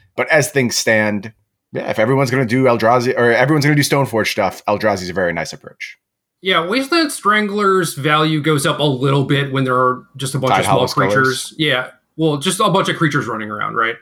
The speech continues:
Speaker 1: Mm-hmm.
Speaker 2: So Wasteland Strangler I was not super happy with before, but now I think, you know, that in combination with all the blink effects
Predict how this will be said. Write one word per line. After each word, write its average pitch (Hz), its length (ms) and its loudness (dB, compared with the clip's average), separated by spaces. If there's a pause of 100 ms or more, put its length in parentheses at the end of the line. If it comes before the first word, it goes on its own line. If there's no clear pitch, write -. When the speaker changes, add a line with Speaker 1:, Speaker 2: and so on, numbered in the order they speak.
(280)
Speaker 1:
Mm-hmm. 131 320 0 (140)
Speaker 2:
So 151 240 0
Wasteland 180 360 0
Strangler 156 440 0
I 147 60 4
was 143 140 -2
not 135 380 0
super 139 260 -2
happy 131 280 0
with 123 400 -2
before, 131 800 0 (440)
but 143 160 -4
now 139 640 0
I 131 160 2
think, 131 420 -4
you 131 100 -8
know, 123 220 -2
that 127 340 -2
in 123 140 -6
combination 123 720 -4
with 120 180 -4
all 117 160 -2
the 117 80 -8
blink 123 260 -6
effects - 760 -6